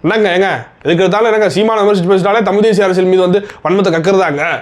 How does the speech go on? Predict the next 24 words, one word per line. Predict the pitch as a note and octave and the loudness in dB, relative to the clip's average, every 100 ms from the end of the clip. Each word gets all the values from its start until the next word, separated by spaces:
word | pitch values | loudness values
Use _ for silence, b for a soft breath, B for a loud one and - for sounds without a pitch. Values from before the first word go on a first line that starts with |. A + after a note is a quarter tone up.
| - | -8
அப்படின்னு | C#3 D3+ F3 B3 | -6 -2 0 2
ஒரு | F#3+ D#3 C3+ | 2 2 2
எச்ச | D3+ B3 | 0 -2
கூட்டம் | F#3 F3 F3+ | -2 0 0
ஓடியாந்து | F3 E3+ | 0 0
வந்து | D#3+ | -2
கத்தும் | D3+ D3 | -2 -2
பாருங்க. | F3 C#3 B2 | -2 -2 -2
இப்ப | B2 G3+ - B B B B | -4 -6 -8 B B B B
உண்மையிலேயே | E3+ A3 A3+ A3+ | 0 2 2 0
அவர் | F3 | -2
கக்கியிருக்காருங்க. | D#3+ D#3 C#3 B2+ | -2 -2 -2 -2
அவர் | C3 B2+ | -2 -2
பேசின | G3+ A3 G3 | -2 -2 -2
பேச்சு | D3 G3 F#3 | -2 0 0
இருக்க, | D3 C#3 D#3 F3+ E3 A2 - - - - - - - | 0 0 0 -2 -4 -8 -14 -20 -20 -20 -20 -20 -6
தலைவருடைய | C3+ F3+ G3 F#3+ | -2 2 2 2
அண்ணன் | F#3+ F#3 G3+ | 2 0 0
மகன் | F#3 F#3+ | 2 2
என்பதாலேயே, | F#3 F3+ F3+ E3+ F3 A#3 A3+ - _ - - _ - - - - - | 2 2 2 2 2 0 -2 -10 _ -20 -20 _ -20 -20 -20 -12 -4
தலைவருடைய | F#3 G3+ F#3+ | 0 2 0
குடும்ப | D#3 G3 A3 | 0 0 2
உறவு | F#3+ G#3 | 2 2
என்பதாலேயே | G3+ F3 F3 F3 G#3+ | 2 0 0 0 0